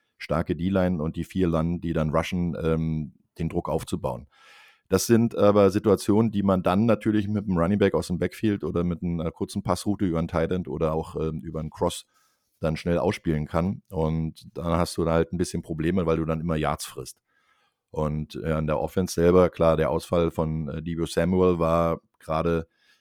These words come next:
in den letzten beiden Spielen durchaus, ähm, gravierender, muss ich sagen, weil da fehlte einfach einer, der noch an Ablenkung hatte oder der noch mal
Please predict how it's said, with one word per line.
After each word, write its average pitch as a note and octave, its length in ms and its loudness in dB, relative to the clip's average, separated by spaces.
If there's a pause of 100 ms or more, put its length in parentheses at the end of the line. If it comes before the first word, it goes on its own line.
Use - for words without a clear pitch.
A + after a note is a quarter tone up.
(140)
in E2 140 -8
den E2 80 0
letzten E2+ 300 0
beiden E2+ 200 4
Spielen F2+ 400 -2
durchaus, F2 640 0
ähm, D#2+ 460 -2 (440)
gravierender, G#2 720 2
muss A2 180 -2
ich A2 100 -4
sagen, A2+ 420 -2
weil E2+ 200 -2
da E2+ 100 -2
fehlte - 400 0
einfach F#2 400 -6
einer, G2 320 0
der F2 380 0
noch D#2+ 260 -6
an E2 200 -6
Ablenkung D2+ 560 -2
hatte G2 280 2
oder E2 180 2
der E2 180 -2
noch E2+ 140 0
mal E2 380 2